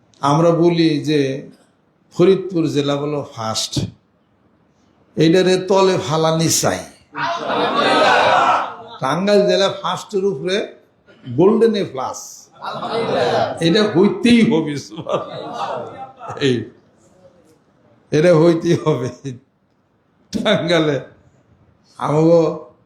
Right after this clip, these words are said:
সার্বজনীন সভাপতি সব, আমাগো ওই যে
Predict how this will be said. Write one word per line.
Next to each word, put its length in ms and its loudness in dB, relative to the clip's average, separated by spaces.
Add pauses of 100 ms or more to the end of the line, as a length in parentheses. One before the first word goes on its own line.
(300)
সার্বজনীন 840 -2
সভাপতি 460 0 (100)
সব, 260 0 (1400)
আমাগো 360 2
ওই 120 4
যে 100 6